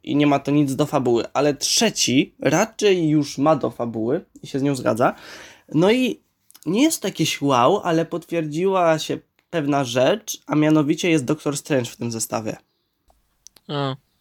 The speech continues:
Speaker 1: Czyli prawie na pewno będzie jakieś z nim powiązanie, choć nie ma trzech Spider-Manów, więc to już tak mniej realne, ale wszystko
Speaker 2: No tak.
Speaker 1: zobaczymy. Inna rzecz ciekawa, na którą, e, żadnego złoczyńcy nie ma,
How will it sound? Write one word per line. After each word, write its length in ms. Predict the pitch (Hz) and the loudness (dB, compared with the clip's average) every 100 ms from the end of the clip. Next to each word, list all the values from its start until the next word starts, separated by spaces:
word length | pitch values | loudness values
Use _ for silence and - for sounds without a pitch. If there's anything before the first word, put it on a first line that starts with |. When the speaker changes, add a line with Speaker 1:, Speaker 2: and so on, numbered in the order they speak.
| - | -2
Speaker 1:
Czyli 300 | 214 226 202 | 2 2 0
prawie 400 | - 208 190 185 | 0 0 2 2
na 140 | 165 | 0
pewno 440 | 156 165 160 175 | 0 -2 0 0
będzie 460 | 156 123 156 156 160 | 0 2 2 4 2
jakieś 320 | 147 143 147 | 2 0 -2
z 60 | 131 | 0
nim 160 | 147 143 | 0 0
powiązanie, 460 | 139 143 127 120 | -2 -2 -2 -4
choć 300 | 120 175 - | -4 -4 -2
nie 120 | 156 | 0
ma 120 | 151 147 | 2 2
trzech 200 | - 131 | 0 -4
Spider-Manów, 640 | - 131 127 123 131 151 | -4 -2 -2 0 0 2
więc 240 | 139 135 - | 0 -2 -2
to 60 | |
już 160 | 139 135 | -4 -4
tak 200 | - - _ - - | -6 -10 _ -20 -4
mniej 360 | 143 147 139 131 | 2 4 4 2
realne, 360 | 123 123 143 | 2 2 2
ale 240 | 147 135 131 - | 2 0 -2 -6
wszystko 260 | - 151 143 135 | -12 -8 -6 -4
Speaker 2:
No 60 | 135 | -4
tak. 0 | |
Speaker 1:
zobaczymy. 360 | 127 120 160 196 - - | -4 -4 -6 -8 -14 -10
Inna 260 | - 196 185 | -2 0 2
rzecz 240 | 160 156 - | 0 -4 -4
ciekawa, 400 | 160 170 156 151 | -2 0 2 2
na 140 | 143 | 0
którą, 560 | 139 - 151 147 143 - | -4 -2 0 2 2 2
e, 220 | 139 151 | 2 0
żadnego 360 | 185 208 190 | 0 0 2
złoczyńcy 400 | 175 170 165 147 | 2 2 0 0
nie 120 | 131 127 | 0 0
ma, 200 | 131 | -2